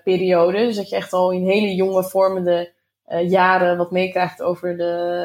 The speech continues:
eh, de wereld die wat, wat bedreigender is. En wij hebben gewoon echt relatief de jaren negentig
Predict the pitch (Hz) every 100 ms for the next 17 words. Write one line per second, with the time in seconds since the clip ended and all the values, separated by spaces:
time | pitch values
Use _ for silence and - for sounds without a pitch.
0 | 170 - - 175 180 185 - 175 190 185
1 | 180 - 175 170 - _ 180 170 175 175
2 | 202 208 208 175 160 170 180 185 202 -
3 | 180 - 196 233 - 202 190 185 185 233
4 | 254 185 185 180 175 185 214 247 - 277